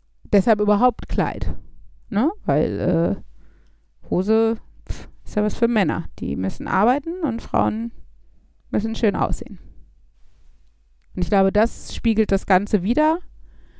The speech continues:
Das spie-, also auch da kannst du wieder den Bogen schlagen zu diesem Temperaturding.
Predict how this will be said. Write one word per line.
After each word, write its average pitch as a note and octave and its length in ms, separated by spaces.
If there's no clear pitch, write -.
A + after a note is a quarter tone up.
Das - 200
spie-, - 220
also G#3+ 240
auch - 180
da A3+ 220
kannst C4 260
du B3 40
wieder A#3+ 120
den G#3+ 160
Bogen A#3 300
schlagen A3+ 400
zu - 100
diesem G3+ 240
Temperaturding. G3+ 960